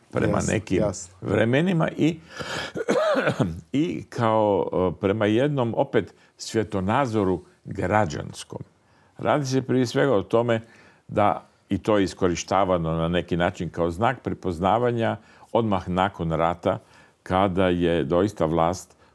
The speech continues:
Speaker 1: u jednom periodu pokušala nametnuti neke vrijednosti koje nisu bile vrijednosti tog građanskog sloja u Zagrebu. Tako da je to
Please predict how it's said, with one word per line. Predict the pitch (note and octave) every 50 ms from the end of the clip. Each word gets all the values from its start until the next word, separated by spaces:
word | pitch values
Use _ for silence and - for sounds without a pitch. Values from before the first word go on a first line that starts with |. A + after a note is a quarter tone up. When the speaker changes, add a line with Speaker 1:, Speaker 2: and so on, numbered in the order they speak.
| _ _
Speaker 1:
u | - -
jednom | E2 F#2+ F#2+ F2+ F2 D#2+ D2+
periodu | - F2 D2+ D#2 D#2+ D#2+ E2+ E2 F#2 - - - _ _ _ _ - - -
pokušala | D#2 - - F#2+ F#2+ F2+ G2+ F2+ F2 F2+ F2+
nametnuti | E2 E2 E2 E2 E2+ F2 F#2+ G2+ - - F2 E2 - - D#2+ C#2 - -
neke | B1 D2+ F2+ F#2+ F#2 - E2 D#2+ - -
vrijednosti | - D#2+ F2 F2+ F#2+ G2+ G#2 G#2 G#2+ G#2 - - - G#2+ - - - - _ _ _
koje | - - G#2+ A2 G#2+ G#2
nisu | A2+ B2+ D#3 E3 - - - F2 D2 - - _ _ - _
bile | - D2+ D#2 F#2 F#2+ E2+ D#2 D2 - - -
vrijednosti | D2+ D#2 D#2+ F2 F#2 F#2 E2 E2+ E2 D#2 - - D#2 D2
tog | - - F#2+ F2+ F2 E2+ - - _ _ _ _ _ -
građanskog | G2 F#2 F#2+ E2+ G2 G2 G#2+ G2 D#2+ F#2+ F#2 E2+ - - - - E2 D2 - - - -
sloja | - - - - D#2 D#2 D2 B1+ G1+ -
u | - C#2+
Zagrebu. | D2+ C#2+ C#2+ B1+ A#1+ G#1 G1+ G1+ - - - _ - - - - _
Tako | - A#2 A#2+ - -
da | A#2+ B2 A#2
je | A2+ G#2
to | - - C3+ C3 B2+ A#2